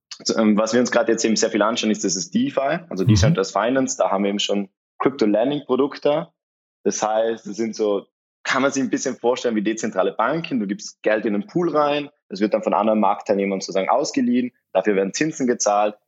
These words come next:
Speaker 1: Und das ist so ein automatisierter Prozess von Kapitalverfügung stellen und Kapital ausleihen. Das haben wir zum Beispiel verfügbar gemacht über die Plattform. Und jetzt schauen wir uns sehr viel N F Ts an.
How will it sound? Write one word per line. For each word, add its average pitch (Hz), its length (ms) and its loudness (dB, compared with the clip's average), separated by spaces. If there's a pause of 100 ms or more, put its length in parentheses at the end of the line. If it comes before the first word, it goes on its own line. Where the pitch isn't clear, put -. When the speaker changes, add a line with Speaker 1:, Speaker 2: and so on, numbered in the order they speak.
(120)
Speaker 1:
Und 101 80 -4
das 98 80 2
ist - 40 -4
so 107 80 2
ein 104 40 2
automatisierter 104 800 0
Prozess 98 420 -2
von 98 140 -6
Kapitalverfügung 101 880 -2
stellen 110 260 0
und 98 80 -6
Kapital - 380 -2
ausleihen. 147 560 0 (440)
Das 107 160 0
haben 107 100 -2
wir 101 60 -4
zum 107 120 -4
Beispiel 98 260 0
verfügbar 147 360 -2
gemacht 123 260 0
über 113 80 -2
die 107 80 -2
Plattform. 101 640 -2 (320)
Und 98 160 0
jetzt 104 180 2
schauen 107 240 0
wir 98 60 0
uns 98 160 -4
sehr 98 180 0
viel 98 220 0
N 101 140 0
F 98 140 -4
Ts 113 300 -2
an. - 320 -2